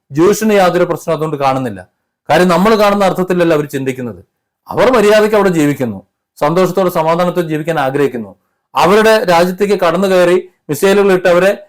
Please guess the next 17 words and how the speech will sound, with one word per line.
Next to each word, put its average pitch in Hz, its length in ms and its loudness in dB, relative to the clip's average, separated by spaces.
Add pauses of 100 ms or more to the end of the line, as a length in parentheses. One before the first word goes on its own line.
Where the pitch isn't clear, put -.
(200)
രാജ്യത്തെ 180 420 2
ഇരപ്പാക്കാൻ 185 480 2
വേണ്ടി 175 340 0
ആകെയുള്ള 185 400 0
ഒരു 185 80 2
ആശ്രയമാണ് 170 460 0
ഇസ്രായേൽ 143 300 -2
എന്ന് 135 120 -6
പറയുന്നത്. 113 440 -6 (320)
ലോകത്തിൽ 185 380 2
ഇസ്രായേൽ 185 300 0
എന്ന് 190 120 -2
പറഞ്ഞ 185 200 0
ഒരു 180 140 2
ഇത്തിരി 196 260 -4
പ്രദേശത്ത് 175 380 -2
മാത്രമാണ് 180 600 -2